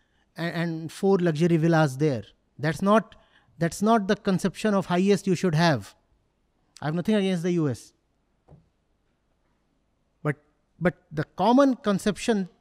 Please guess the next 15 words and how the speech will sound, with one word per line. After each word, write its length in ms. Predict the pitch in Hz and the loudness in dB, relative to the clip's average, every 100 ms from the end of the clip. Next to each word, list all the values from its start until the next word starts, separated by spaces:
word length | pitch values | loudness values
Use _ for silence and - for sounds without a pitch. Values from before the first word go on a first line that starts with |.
| - | -10
that 280 | 160 170 - | -6 -6 -6
we 140 | 185 | -6
have 500 | 120 165 160 110 110 - | -4 -2 -2 -4 -10 -8
of 220 | 156 160 | -4 -2
being 200 | 175 190 | -2 -2
successful 920 | - 180 - 196 - - 240 147 117 - _ _ _ | -4 -10 -8 -8 -8 -2 0 0 -2 -10 _ _ _
in 200 | 175 170 | -4 0
life 460 | 170 151 117 - _ _ _ _ | 0 -2 -4 -10 _ _ _ _
is 160 | 165 151 | -6 0
deeply 400 | 202 226 240 247 | 2 2 2 2
flawed 400 | - 202 240 254 - _ | 2 2 2 0 -8 _
and 180 | 208 190 | 2 4
dangerous. 540 | 175 170 147 104 - - _ _ _ _ _ _ _ _ _ _ _ _ _ _ _ _ _ _ _ _ _ _ _ _ _ _ _ _ _ _ _ _ _ _ | 6 4 2 -2 -12 -20 _ _ _ _ _ _ _ _ _ _ _ _ _ _ _ _ _ _ _ _ _ _ _ _ _ _ _ _ _ _ _ _ _ _
Hmm? 140 | 220 262 _ _ _ _ _ _ _ _ _ | -12 -12 _ _ _ _ _ _ _ _ _
Self-love. 720 | - - 202 160 139 107 - | -4 2 2 2 -6 -8 -14